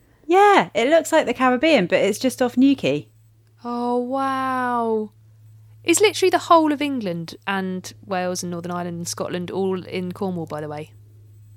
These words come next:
Speaker 2: I feel like everyone's gone on holiday to
Speaker 1: Yeah.
Speaker 2: Cornwall.
Speaker 1: <laughs> Literally everyone's in Cornwall. I know when we were in Devon a few weeks ago, it was,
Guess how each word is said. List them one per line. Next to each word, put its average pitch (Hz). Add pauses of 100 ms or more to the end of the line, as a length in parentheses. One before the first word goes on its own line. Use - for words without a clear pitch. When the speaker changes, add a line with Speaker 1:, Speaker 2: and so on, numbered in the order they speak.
(240)
Speaker 2:
I 220
feel 247
like -
everyone's 202
gone 180
on 185
holiday 185
to -
Speaker 1:
Yeah. 175 (240)
Speaker 2:
Cornwall. 233
Speaker 1:
<laughs> 226
Literally 208
everyone's 190
in 180
Cornwall. 165 (1000)
I 180
know 185
when 185
we 180
were 175
in 175
Devon 165
a 160
few 165
weeks -
ago, 151
it 160
was, 165